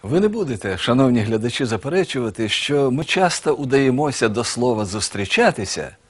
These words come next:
коли, власне, ніякої зустрічі немає і не може бути. Його помилково вживають як відповідник до всіх значень російського "встрічатися".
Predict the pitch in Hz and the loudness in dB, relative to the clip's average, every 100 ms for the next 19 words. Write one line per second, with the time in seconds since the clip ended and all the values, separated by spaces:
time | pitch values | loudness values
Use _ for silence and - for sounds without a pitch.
0 | _ _ - - - 175 180 156 156 143 | _ _ -20 -20 -4 4 6 6 4 4
1 | 127 117 117 151 135 113 107 95 123 - | 2 4 6 4 4 0 0 0 -2 -2
2 | 104 101 107 92 101 101 95 147 170 151 | -8 -6 -6 -6 -4 -4 0 4 4 2
3 | 139 - 131 107 101 113 90 85 80 67 | -2 0 0 0 -2 -4 -4 -8 -10 -16
4 | - _ _ _ _ _ _ _ _ 185 | -20 _ _ _ _ _ _ _ _ 4
5 | 202 190 170 165 190 175 156 117 151 151 | 4 2 0 0 2 2 2 0 0 2
6 | 143 127 139 - 123 135 - 127 165 147 | 2 2 -4 -4 -4 -4 -2 -4 -2 -4
7 | 143 139 - - - - 104 127 - 196 | -6 -6 -10 -20 -16 -4 0 2 2 -2
8 | 160 98 131 156 - 143 - 120 135 139 | -2 -2 -2 -2 -2 -6 -6 -10 -6 -6
9 | - 151 151 - 139 127 131 117 _ _ | -4 -4 -2 -4 -4 -4 -6 -8 _ _
10 | - - - 123 - 80 - - - | -18 -14 -4 -2 0 -2 -2 -8 -8